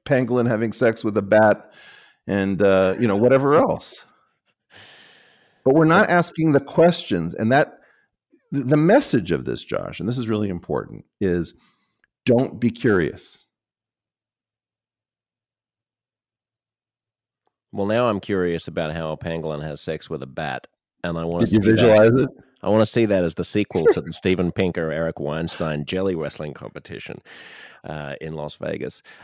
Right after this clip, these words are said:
Speaker 2: I mean, the, look, everything you say makes sense, and I don't wanna be the guy who's always going, "Yeah, but, but, but, but, but."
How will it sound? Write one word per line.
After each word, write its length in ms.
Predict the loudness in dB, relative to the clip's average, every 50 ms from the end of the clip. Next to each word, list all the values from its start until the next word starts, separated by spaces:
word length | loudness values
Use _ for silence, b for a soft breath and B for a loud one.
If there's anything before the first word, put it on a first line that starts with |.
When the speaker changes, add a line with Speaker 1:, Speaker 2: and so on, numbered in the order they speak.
| B _ 0
Speaker 2:
I 80 | 2
mean, 320 | 2 4 4 4 4 2 0 -2 -4
the, 260 | -6 -4 -2 -2 -2 -4
look, 280 | -2 0 0 0 0 -4 -12 _ -2
everything 380 | -2 0 0 2 2 2 2 2
you 100 | 2 0
say 760 | 0 0 0 0 2 2 2 2 2 0 0 -2 -4 -6 -6 -10 _ _ _ _ _ _ _ _ _ _ _
makes 540 | -2 0 0 0 0 -2 -4 -4 -8 -10 -8 -8
sense, 920 | -10 -8 -4 -2 0 0 0 0 -2 -6 -8 -8 -10 -10 -10 -10 -10 -12 _ _ _ _ _ _ _ _ _ _ _ _ _ _ _ _ _ _ _ _ _ _ _ _ _ _ _ _ _ _ _
and 140 | 0 2 2
I 80 | 2 2
don't 240 | 2 2 2 4 4
wanna 160 | 2 2 2
be 120 | 2 0
the 120 | 0 0 0
guy 360 | 2 2 2 4 2 2 2
who's 220 | 2 2 2 2 2
always 300 | 2 2 2 2 2 2
going, 380 | 2 2 4 4 2 0 0 -4 _ 0
"Yeah, 200 | 2 2 2 4
but, 240 | 2 0 0 2 2
but, 220 | 0 0 0 0
but, 180 | -2 -2 -2 -2
but, 200 | -2 -2 -2 0 0
but." 640 | 0 0 0 -2 -8 -12 -14 -14 -16 -20 -20 -20